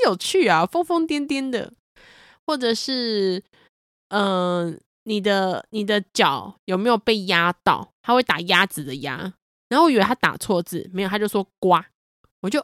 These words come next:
，“哦，好疯哦，到底在说什么？看不懂。”但是他好像过得很开心。OK，我们看的也开心就好啦。好啦，近况差不多这样子，就来说一说关于情绪吧。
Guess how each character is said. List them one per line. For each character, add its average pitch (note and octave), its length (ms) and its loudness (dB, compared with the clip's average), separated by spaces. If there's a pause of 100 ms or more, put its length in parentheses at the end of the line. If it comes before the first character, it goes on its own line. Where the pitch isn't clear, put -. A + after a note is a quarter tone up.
(120)
，“哦， F4+ 420 2 (380)
好 - 100 -6
疯 C4+ 360 -2
哦， A3 120 0
到 B3 140 -4
底 A#3 160 -6
在 G#3 60 -4
说 G#3+ 180 0
什 G3+ 120 -4
么？ D#3+ 120 -8
看 - 200 -6
不 - 120 -8
懂。” F3+ 240 -6 (220)
但 D#4 120 0
是 D4+ 80 2
他 C#4 60 -2
好 B3+ 100 2
像 F3+ 120 0
过 G#3 160 -4
得 F#3 80 -4
很 D#3+ 100 -4
开 F3+ 240 -10
心。 F#3 300 -10
OK， E4 280 -10 (600)
我 F3+ 80 -6
们 F#3 120 -4
看 C4 180 0
的 G3+ 100 0
也 D#3+ 80 -2
开 F#3+ 160 -4
心 F#3+ 160 -2
就 G3 120 0
好 G3 200 -2
啦。 F#2+ 260 -8 (1000)
好 C4 120 4
啦， G#3 460 2 (800)
近 F#4+ 300 0
况 B3 840 2
差 D#4+ 160 -2
不 F#4 80 0
多 E4+ 140 6
这 C4+ 140 2
样 E3 280 0
子， D#3 380 -14 (560)
就 D4 100 0
来 G3+ 240 2
说 G3+ 360 -2
一 G#3 40 0
说 F#3+ 320 -2
关 G3 240 -4
于 F3 80 -2
情 - 280 -12
绪 G3 200 -4
吧。 - 200 -8